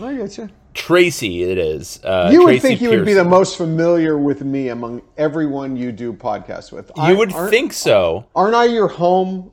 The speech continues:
Speaker 1: Aren't I your buddy, your friend, your
Speaker 2: You would think so.
Speaker 1: Yeah.
Speaker 2: However, you cannot contend with my brain and its inability to retain information, and I've now forgotten your name.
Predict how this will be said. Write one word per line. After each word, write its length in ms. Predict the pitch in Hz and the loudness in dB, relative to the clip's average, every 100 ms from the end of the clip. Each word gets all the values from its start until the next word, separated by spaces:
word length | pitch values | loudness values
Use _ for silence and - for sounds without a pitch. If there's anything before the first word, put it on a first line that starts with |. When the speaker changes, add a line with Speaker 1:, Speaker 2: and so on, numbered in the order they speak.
| - | -10
Speaker 1:
Aren't 260 | 165 185 - | -8 -8 -6
I 140 | 165 | -6
your 240 | 170 165 143 | -6 -8 -10
buddy, 380 | 120 135 151 | -6 -4 -4
your 240 | 147 139 113 | -8 -8 -12
friend, 480 | - 135 135 135 120 | -12 -12 -10 -12 -12
your 320 | 113 107 101 | -14 -16 -18
Speaker 2:
You 260 | 160 151 175 | -12 -2 -2
would 260 | 165 175 143 | 2 2 0
think 420 | - - 214 202 | -4 -4 -2 -6
so. 580 | - 131 92 - - - - | -10 -4 -2 -4 -12 -20 -16
Speaker 1:
Yeah. 260 | 95 - _ _ _ _ _ | -14 -16 _ _ _ _ _
Speaker 2:
However, 880 | 120 135 139 151 156 127 117 110 - | -4 0 2 2 2 0 0 -2 -6
you 120 | 113 | -18
cannot 420 | 110 131 139 131 - | -10 -6 -4 -4 -6
contend 560 | 113 104 123 110 107 | -12 -6 -6 -6 -8
with 200 | 98 101 | -10 -10
my 220 | 95 87 82 | -8 -8 -6
brain 600 | 98 107 69 50 78 113 _ _ _ _ - | -6 -6 -8 -14 -18 -20 _ _ _ _ -10
and 360 | 95 90 87 | -8 -8 -8
its 160 | 87 107 | -12 -8
inability 640 | 95 85 92 85 82 82 | -10 -6 -6 -6 -8 -10
to 120 | 82 90 | -10 -12
retain 340 | 85 92 85 | -10 -12 -12
information, 600 | 85 82 85 127 127 98 | -16 -12 -8 -6 -6 -10
and 100 | 101 | -8
I've 220 | 98 104 | -8 -6
now 160 | 127 123 | -4 -4
forgotten 340 | 135 131 120 | 0 0 0
your 120 | 127 120 | -2 -6
name. 400 | 135 107 67 | -6 -6 -12